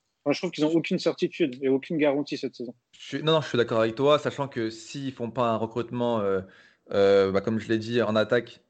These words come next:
Speaker 2: et au milieu de terrain, en milieu défensif, je pense que, euh, il y aura des trous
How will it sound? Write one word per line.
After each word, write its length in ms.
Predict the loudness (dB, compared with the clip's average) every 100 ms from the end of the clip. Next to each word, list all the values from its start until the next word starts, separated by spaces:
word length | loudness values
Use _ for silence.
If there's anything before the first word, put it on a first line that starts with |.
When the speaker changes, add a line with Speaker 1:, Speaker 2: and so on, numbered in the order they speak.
| -2
Speaker 2:
et 120 | 2
au 60 | 2
milieu 220 | 2 -2
de 60 | -2
terrain, 280 | -4 -2
en 420 | -2 -2 -2 -4 -4
milieu 240 | -4 -4
défensif, 500 | -6 -6 -8 -10 -12 _ _ _ _ _ _ -20
je 80 | -6
pense 240 | -4 -4
que, 100 | 0
euh, 300 | 2 4 2 0 -14 -2
il 40 |
y 20 | 2
aura 160 | 2
des 100 | 2
trous 220 | -2 -6